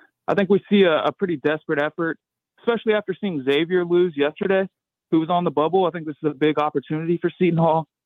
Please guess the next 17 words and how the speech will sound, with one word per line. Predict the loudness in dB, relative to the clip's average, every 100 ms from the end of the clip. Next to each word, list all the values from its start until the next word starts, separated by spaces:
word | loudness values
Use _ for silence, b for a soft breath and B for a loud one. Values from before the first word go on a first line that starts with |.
| _ _
given | 0 2 2
their | 0
draw, | 2 2 2 0
to | -4 -12 -20 _
potentially | -6 -2 0 0
play | 0 0 0
a |
banged-up | 2 0 0 0 0
Villanova | -4 -2 -2 -2
team | -2 0 0 0 -2
and | 0
get | 2
another | 2 2 0
Q | 0 2 4
one | 4 4 4
win | 4
tomorrow. | 4 4 4 0